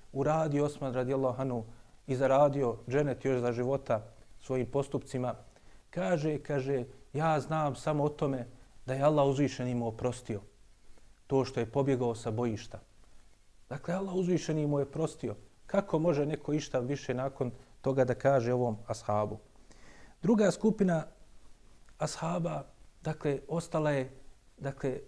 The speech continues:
u stanju zaprepaštenosti, izgubljenosti, zbunjenosti.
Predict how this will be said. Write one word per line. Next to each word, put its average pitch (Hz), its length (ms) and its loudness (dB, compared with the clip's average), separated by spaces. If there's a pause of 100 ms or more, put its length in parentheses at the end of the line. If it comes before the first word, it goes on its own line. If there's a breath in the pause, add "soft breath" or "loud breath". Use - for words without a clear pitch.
(1000)
u 143 100 -4
stanju 151 540 0 (1200)
zaprepaštenosti, 131 1160 -2
izgubljenosti, 139 840 0
zbunjenosti. 127 800 0